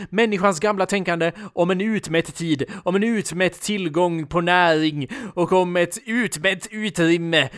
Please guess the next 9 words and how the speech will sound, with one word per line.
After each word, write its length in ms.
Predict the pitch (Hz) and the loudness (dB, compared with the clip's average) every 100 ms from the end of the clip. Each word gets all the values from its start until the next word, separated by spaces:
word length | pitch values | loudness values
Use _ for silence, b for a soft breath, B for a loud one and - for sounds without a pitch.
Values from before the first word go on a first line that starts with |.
| 196 | -6
har 100 | 151 | -2
skapat 420 | 143 180 156 151 147 | 0 4 4 4 4
allt 340 | 151 170 160 | 4 2 2
ert 140 | 170 | 0
lidande 640 | 156 180 156 147 151 156 147 | 0 -2 0 2 0 0 0
och 140 | 151 | 0
krigande. 720 | 156 160 151 143 135 131 123 113 220 107 B | 2 2 2 4 2 4 0 0 -12 -12 B
Det 80 | 175 | -4
innehåll, 580 | 220 202 175 196 190 | -2 0 2 2 0